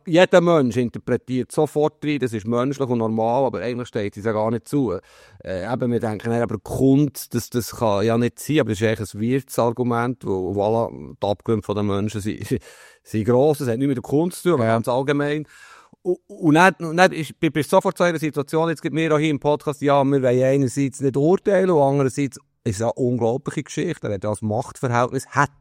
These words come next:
Speaker 1: er ja dann ausgenutzt und so weiter. Stichwort Me Too, und das ist, ja, ich frage mich dann wirklich, ist das nötig, dass das in die Öffentlichkeit kommt? Aber wahrscheinlich ist die Antwort ja, oder? Es, es,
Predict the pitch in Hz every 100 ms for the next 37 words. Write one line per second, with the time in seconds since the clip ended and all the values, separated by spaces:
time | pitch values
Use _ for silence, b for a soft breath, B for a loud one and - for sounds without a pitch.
0 | - 123 120 135 139 127 - - 139 139
1 | - 117 123 117 123 139 151 143 b b
2 | b b _ - 127 120 123 139 135 -
3 | 143 156 156 147 135 117 147 135 135 -
4 | - 135 165 160 - 156 165 151 151 151
5 | 165 156 185 196 - - _ 180 185 -
6 | 180 - 160 165 185 - 202 - 143 -
7 | 147 135 - 147 - - - 160 - 165
8 | - 120 120 127 147 156 151 127 113 120
9 | 131 127 110 113 143 - 113 127 113 -
10 | 120